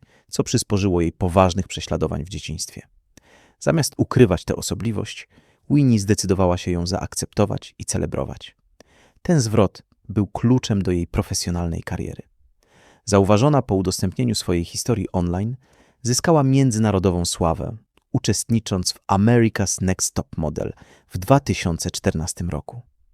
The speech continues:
Jej błyskawiczny sukces w branży haute couture doprowadził ją do modelowania dla głównych marek i pojawienia się na okładkach prestiżowych magazynów – takich jak Vogue i Cosmopolitan. Poza modelingiem,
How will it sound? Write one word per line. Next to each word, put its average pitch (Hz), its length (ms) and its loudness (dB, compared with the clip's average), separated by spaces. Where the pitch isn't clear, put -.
Jej 107 160 4
błyskawiczny 117 600 0
sukces 98 420 -2
w 87 60 -6
branży 90 360 0
haute - 340 0
couture - 400 -4
doprowadził 107 540 2
ją 90 180 0
do 87 100 0
modelowania 90 600 2
dla 82 140 -4
głównych 104 440 -2
marek 87 360 -2
i 147 80 2
pojawienia 90 480 4
się - 120 -6
na 87 120 -4
okładkach - 480 -4
prestiżowych 87 580 -4
magazynów – 85 600 -4
takich 120 320 0
jak 90 160 -2
Vogue 82 400 0
i - 80 -12
Cosmopolitan. - 760 -6
Poza 214 220 8
modelingiem, 92 680 2